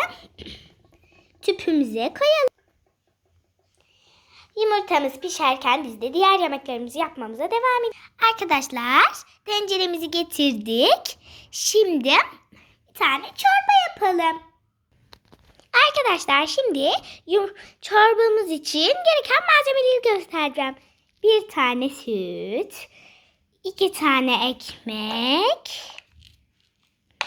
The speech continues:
bir tane de süt için kullandığımız bir tane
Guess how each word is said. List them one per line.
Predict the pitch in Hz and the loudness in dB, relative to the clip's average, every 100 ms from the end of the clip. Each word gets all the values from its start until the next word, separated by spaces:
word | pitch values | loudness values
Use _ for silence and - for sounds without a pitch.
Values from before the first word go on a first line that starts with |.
| - _ - - - - - - - - - - - | -12 _ -20 -18 -18 -20 -16 -14 -14 -16 -20 -16 -14
bir | - | -6
tane | - 330 269 262 254 226 | 0 2 2 0 -2 0
de | 277 - - - - _ _ _ _ _ _ _ _ _ - 349 339 _ _ | 0 0 -2 -20 -20 _ _ _ _ _ _ _ _ _ -18 -16 -16 _ _
süt | - 403 311 | -4 -4 -2
için | 254 254 262 | -4 -2 -4
kullandığımız | - - 311 277 262 226 226 220 220 214 294 679 - - _ - - _ _ _ _ | -4 -4 0 2 0 -4 -8 -8 -8 -6 -4 -6 -8 -18 _ -20 -20 _ _ _ _
bir | 440 427 | -12 -6
tane | 302 247 285 | -2 0 0